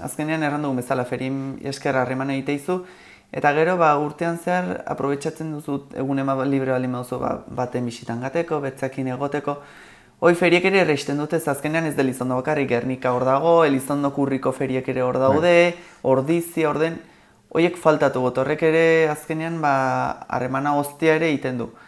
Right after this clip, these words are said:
Speaker 1: Baina bai, harremana mantentzen dugu, eta aldugun horietan behintzat saiatzen gara edo Bizkai aldera bisita bat iten, edo haiek un etortzen badire, ba, elkarrekin egoten, bai.
Speaker 2: Bai, e, aurten lehiaketarik gabe, ba, alde gauza txar guztiek baute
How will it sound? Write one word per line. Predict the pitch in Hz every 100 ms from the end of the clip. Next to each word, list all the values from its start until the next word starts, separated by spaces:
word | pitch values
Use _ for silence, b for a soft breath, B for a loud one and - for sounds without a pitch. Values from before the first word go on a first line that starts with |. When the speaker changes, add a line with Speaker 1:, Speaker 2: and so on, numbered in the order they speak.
| B B B _ 131
Speaker 1:
Baina | 131
bai, | 131 131
harremana | 135 143 156 175
mantentzen | 139 123 131 127 127
dugu, | 123 120
eta | 120 127
aldugun | 135 139 147 147 143 139 143 143 143
horietan | - 139 139 143
behintzat | 143 143 151
saiatzen | 151 135 135 135
gara | 131 131 127
edo | 120 117 117 113 113
Bizkai | 113 - 120
aldera | 120 120 117
bisita | 117 - 120
bat | 131 196
iten, | 185 185 156 139
edo | 131
haiek | 131 135
un | 127
etortzen | 123 127 127 131
badire, | 127 131 127
ba, | 123 123 127 b b b _
elkarrekin | 123 117 120 123 120 120
egoten, | 117 - 139 123
bai. | 120 - - _
Speaker 2:
Bai, | 123 95 120 -
e, | 147 98
aurten | 95 - 113 107
lehiaketarik | 98 101 98 101 104
gabe, | 110 120 131 123 - - _ _
ba, | 110 90
alde | 90 95 92 - - _ -
gauza | 104 - 110
txar | - 110
guztiek | 107 - 117 110
baute | 101 101